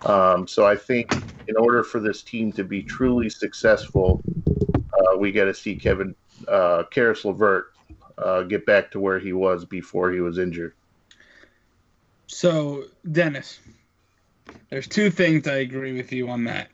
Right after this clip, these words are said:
Speaker 2: on your, on your statement there.
Speaker 1: You should
Speaker 2: One
Speaker 1: agree with
Speaker 2: is
Speaker 1: everything.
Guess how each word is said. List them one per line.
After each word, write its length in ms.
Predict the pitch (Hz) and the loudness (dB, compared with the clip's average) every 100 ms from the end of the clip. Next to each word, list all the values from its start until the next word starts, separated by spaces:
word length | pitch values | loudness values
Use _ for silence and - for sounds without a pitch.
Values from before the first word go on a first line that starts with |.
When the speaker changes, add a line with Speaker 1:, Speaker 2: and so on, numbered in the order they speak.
| - | -10
Speaker 2:
on 180 | - 127 | 0 2
your, 240 | 123 135 - | 2 0 -2
on 160 | 131 | 0
your 300 | 127 123 120 - - - - - | 2 2 0 -4 -20 -20 -20 -12
statement 500 | - 156 127 135 139 | -2 0 0 -2 0
there. 320 | 127 120 - _ _ - | 0 -2 -8 _ _ 0
Speaker 1:
You 80 | 135 | 2
should 180 | - 147 | 4 4
Speaker 2:
One 140 | 202 | 6
Speaker 1:
agree 160 | 117 107 | 6 6
with 60 | |
Speaker 2:
is 40 | 123 | 4
Speaker 1:
everything. 420 | 110 92 87 | 2 -4 -10